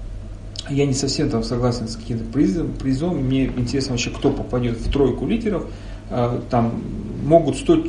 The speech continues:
сто компаний направить свои заявки. Если попадут там в тройку, ка-, каждый из этих трёх получит по два с половиной миллиона рублей. И, но мне интересна была документация. Это на самом деле очень первый успешный, интересный проект, а, значит,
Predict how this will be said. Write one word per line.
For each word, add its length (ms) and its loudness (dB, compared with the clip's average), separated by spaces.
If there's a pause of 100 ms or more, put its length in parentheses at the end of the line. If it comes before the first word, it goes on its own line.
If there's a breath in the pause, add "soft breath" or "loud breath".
(140)
сто 260 6
компаний 680 2 (300 loud breath)
направить 400 4
свои 160 0
заявки. 480 0
Если 220 -2
попадут 500 2
там 180 -2 (160)
в 60 -12
тройку, 340 4
ка-, 420 -2 (400)
каждый 280 0
из 80 -2
этих 240 -2
трёх 240 2
получит 300 -2
по 120 -2
два 160 0
с 60 -6
половиной 280 0
миллиона 400 0
рублей. 420 -6 (960 loud breath)
И, 380 2
но 120 6
мне 160 8
интересна 360 4
была 200 4
документация. 760 0
Это 80 -4
на 100 2
самом 200 0
деле 200 0 (120)
очень 300 2
первый 460 2
успешный, 500 0
интересный 420 0
проект, 580 0 (540 loud breath)
а, 340 0
значит, 460 -2